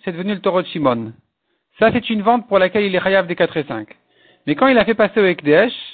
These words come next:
on appellera ça toujours le korban de Reuven. Donc, en étant makdish,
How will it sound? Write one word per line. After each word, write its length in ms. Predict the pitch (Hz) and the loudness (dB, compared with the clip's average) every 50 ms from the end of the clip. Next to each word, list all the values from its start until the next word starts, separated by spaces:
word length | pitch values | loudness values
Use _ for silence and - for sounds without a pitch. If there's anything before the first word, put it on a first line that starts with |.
| - _ _ _ _ _ _ _ _ _ _ - | -20 _ _ _ _ _ _ _ _ _ _ -8
on 120 | 175 190 | -4 -2
appellera 420 | 202 196 233 233 226 214 233 220 | 0 0 2 2 2 2 0 0
ça 200 | 226 233 214 202 | 0 0 -2 -2
toujours 340 | 202 - 226 202 190 254 233 | -2 -4 -6 -4 0 0 0
le 100 | 214 208 | 0 0
korban 440 | 202 - 233 202 202 190 254 277 262 | 0 0 0 0 2 2 2 0 2
de 120 | 226 214 | 0 0
Reuven. 640 | 214 196 208 202 196 170 185 185 170 147 131 123 120 - _ _ _ _ _ _ _ _ _ _ _ _ _ - | 0 0 0 0 0 2 2 2 2 2 -2 -8 -12 -18 _ _ _ _ _ _ _ _ _ _ _ _ _ -8
Donc, 280 | 147 190 190 - - - - _ _ _ | -4 -4 -4 -4 -6 -12 -16 _ _ _
en 260 | - 233 262 262 240 | 0 2 2 4 2
étant 240 | 233 214 - 233 220 | 0 0 0 0 0
makdish, 560 | 202 180 165 - 151 147 202 247 294 285 - | 0 -2 -4 -4 -8 -8 -4 -4 -4 -4 -4